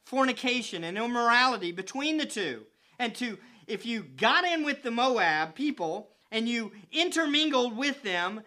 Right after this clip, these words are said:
then you will be able to overtake them because God will then judge them. So he had this idea of, look, we might, can't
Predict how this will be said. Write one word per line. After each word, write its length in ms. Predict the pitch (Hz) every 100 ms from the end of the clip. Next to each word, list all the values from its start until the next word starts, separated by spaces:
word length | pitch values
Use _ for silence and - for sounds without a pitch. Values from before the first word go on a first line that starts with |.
| -
then 440 | 196 190 302 359 302
you 120 | 269
will 120 | 269
be 180 | 269 262
able 260 | 262 262 254
to 340 | 254 240 240 -
overtake 580 | 262 254 254 277 320 269
them 180 | 214
because 300 | 226 240 240
God 340 | 202 247 262 262
will 220 | 247 247
then 260 | 240 269 214
judge 460 | 247 311 311 214
them. 300 | 196 165 120 104 _ _ _ _ _ _ 196
So 240 | 247 220
he 200 | 262 302
had 220 | 269 254
this 160 | 233 226
idea 400 | 226 220 247 233
of, 220 | 202 180 - - -
look, 220 | 214 196
we 80 | 190
might, 220 | 269 294 220
can't 300 | - 311 320